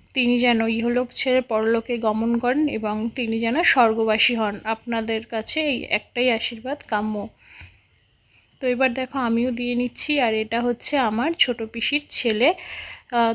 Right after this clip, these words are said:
তো এটা হচ্ছে আমার জ্যাঠা, তো ওকে একটু,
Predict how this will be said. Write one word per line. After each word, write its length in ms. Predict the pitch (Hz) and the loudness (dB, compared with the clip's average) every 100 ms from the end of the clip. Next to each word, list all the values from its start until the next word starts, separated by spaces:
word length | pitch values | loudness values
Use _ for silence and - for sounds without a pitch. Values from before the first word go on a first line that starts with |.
| 226 | 0
তো 340 | 233 226 226 226 - - - 269 | 0 2 0 -2 -12 -20 -20 -8
এটা 260 | 240 233 240 | -6 -2 -2
হচ্ছে 360 | 247 233 - | 0 -2 0
আমার 240 | 254 240 226 | 4 4 4
জ্যাঠা, 440 | 240 208 - 269 | 2 0 0 -2
তো 180 | 262 233 | 0 -4
ওকে 220 | 226 247 | -2 -4
একটু, 340 | 233 - 285 | -6 -6 -8